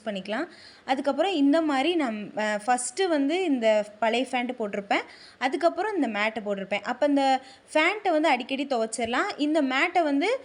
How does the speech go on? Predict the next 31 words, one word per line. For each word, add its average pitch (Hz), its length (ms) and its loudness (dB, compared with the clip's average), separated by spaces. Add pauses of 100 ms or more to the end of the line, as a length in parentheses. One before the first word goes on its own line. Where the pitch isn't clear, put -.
(300)
கொஞ்சம் 370 380 0
வந்து 285 200 0
தள்ளி 247 260 0
துவைக்கலாம். 226 360 -2
இதை 254 180 0
ரெண்டு 277 240 2
தடவை 330 220 2
துவை-, 254 440 -2
துவைக்கும் 254 400 -4
போது 254 180 -2
அதை 330 180 0
வந்து 269 180 0
ஒரு 233 160 -2
தடவை 240 240 -2
துவைச்சா 214 460 -2
போதும். 190 260 -4
அந்த 269 300 0
மாதிரி 277 220 0
நீங்க 247 200 -4
வந்து 214 200 -6
மாத்திக்கலாம். 214 680 -6 (320)
இதனால 330 380 2 (160)
பார்த்தீங்கன்னா 285 400 -2
பழைய 302 320 2
துணினால 262 840 0 (160)
ரொம்ப 311 380 0
அழுக்காயிடுச்சு 294 460 -2
நம்ம 240 160 -4
வந்து 247 200 -8
தூக்கி 285 240 -4
போட்டுடலாம். 214 500 -4